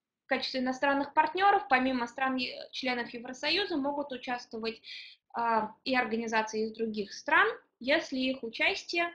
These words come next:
необходимо для выполнения данного проекта и обосновано. Обоснование приводится в пояснительной записке, в техническом задании и в других соответствующих частях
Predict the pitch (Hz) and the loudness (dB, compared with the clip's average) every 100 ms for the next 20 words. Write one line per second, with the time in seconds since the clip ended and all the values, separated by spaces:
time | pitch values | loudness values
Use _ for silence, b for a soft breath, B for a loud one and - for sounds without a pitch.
0 | B B _ 240 226 - 240 220 247 220 | B B _ -6 -6 -4 -4 -2 -2 -4
1 | 214 214 220 226 226 226 226 247 254 269 | -4 -4 -2 -2 -2 -4 -2 -2 -2 -4
2 | 269 339 440 - 285 - 294 320 277 262 | 0 0 0 0 -2 0 2 2 0 -2
3 | - 196 196 190 190 208 _ b b - | -6 -10 -12 -14 -14 -16 _ b b -12
4 | 262 285 330 381 285 262 254 233 233 - | -6 0 0 0 -4 -4 -2 -4 -8 -10
5 | 240 233 240 233 226 220 233 240 381 427 | -8 -8 -10 -8 -8 -6 -6 -6 -4 -4
6 | - 370 359 B B _ - 240 220 - | -4 -6 -6 B B _ -10 -4 -4 -4
7 | 220 214 233 311 381 262 294 - _ - | -8 -8 2 4 4 2 -2 -6 _ -12
8 | 233 294 - _ _ _ 226 240 254 233 | -6 -6 -6 _ _ _ -8 -6 -6 -10
9 | - - 226 - - - - | -16 -14 -14 -14 -14 -8 -6